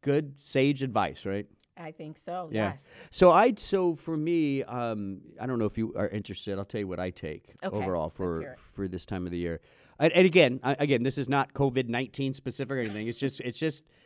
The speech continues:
Speaker 1: viral stuff
Speaker 2: Okay.
Speaker 1: that protects me. So I do lactoferrin.
Speaker 2: Oh, I love lactoferrin.
Speaker 1: I, I do.
Speaker 2: So it's, you know,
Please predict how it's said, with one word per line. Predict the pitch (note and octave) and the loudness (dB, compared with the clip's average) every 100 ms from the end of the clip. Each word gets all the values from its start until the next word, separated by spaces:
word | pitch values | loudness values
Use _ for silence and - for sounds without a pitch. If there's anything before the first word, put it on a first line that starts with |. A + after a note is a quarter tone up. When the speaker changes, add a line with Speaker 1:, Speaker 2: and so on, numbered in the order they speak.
| _ | _
Speaker 1:
viral | A2+ C#3 E3 D#3+ D#3+ | -2 2 4 2 -2
stuff | - - A#2 E2+ _ _ _ | -6 -4 -6 -6 _ _ _
Speaker 2:
Okay. | E3 - B2+ - | -12 -10 -12 -10
Speaker 1:
that | G2+ | -12
protects | A#2+ A2+ F#2 | -8 -6 -6
me. | G2 | -8
So | F#2 B2+ A2+ | 0 0 0
I | |
do | C3 C3+ | 0 0
lactoferrin. | C3 C#3 G3 F3+ G#2+ C2+ - _ _ _ _ _ _ _ - | 0 -2 -4 -6 -8 -12 -20 _ _ _ _ _ _ _ -20
Speaker 2:
Oh, | D3+ D#3+ | -20 -18
I | C#3 | -18
love | C#3 D3 | -18 -20
lactoferrin. | D3+ D3 D3 D#3 _ C3+ A2 - | -16 -16 -16 -20 _ -18 -18 -14
Speaker 1:
I, | F#2 G#2+ G#2+ G#2+ | -8 -6 -4 -4
I | |
do. | G#2+ A#2+ C3 | -2 0 0
Speaker 2:
So | F#3+ F#3 | 0 0
it's, | F3+ F3+ - | -2 -6 -12
you | A#2+ A3 | -14 -10
know, | F#3 F#3 | -10 -10